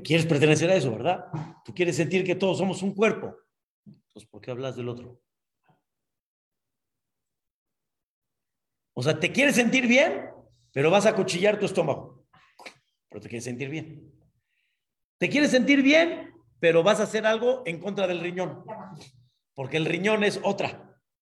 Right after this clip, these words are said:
El riñón no, no, no soy yo. El riñón es otro. Y el estómago es otro.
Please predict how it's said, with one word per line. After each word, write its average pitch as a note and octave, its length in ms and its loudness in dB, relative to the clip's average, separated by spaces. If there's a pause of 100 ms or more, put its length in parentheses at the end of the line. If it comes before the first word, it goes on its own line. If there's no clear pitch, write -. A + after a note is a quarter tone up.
(120)
El C3 140 -8
riñón F3+ 360 -4
no, F#3+ 320 -4
no, D#3+ 140 -10
no F#3+ 140 0
soy G3 160 0
yo. E3 400 -4 (180)
El C3+ 120 -8
riñón F3+ 300 -4
es - 100 -2
otro. - 540 -4 (480)
Y C#3+ 80 -10
el D3+ 80 -4
estómago G#3+ 400 0
es G#3+ 100 -2
otro. - 300 -2